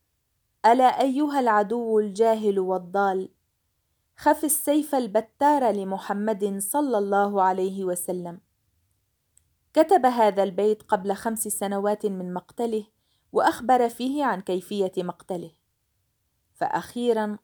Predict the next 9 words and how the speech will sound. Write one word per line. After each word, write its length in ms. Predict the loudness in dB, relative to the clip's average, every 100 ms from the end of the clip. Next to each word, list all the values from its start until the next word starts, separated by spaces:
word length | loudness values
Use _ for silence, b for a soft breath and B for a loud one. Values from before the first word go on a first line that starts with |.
| _ -10
قتل 460 | -4 -2 -2 -2
لكهرام 580 | -4 -8 -8 -6 -6 -10 -20 _ _ _
في 160 | -10
ستة 320 | -4 -4 -4 -6
تلات 400 | 0 0 0 -2
ألف 280 | -4 -2
وثمانمائة 500 | -6 -4 -4 -2 -4
وسبعة 360 | -4 -4 -2 -2
وتسعين، 680 | -4 -10 -8 -8 -10 -14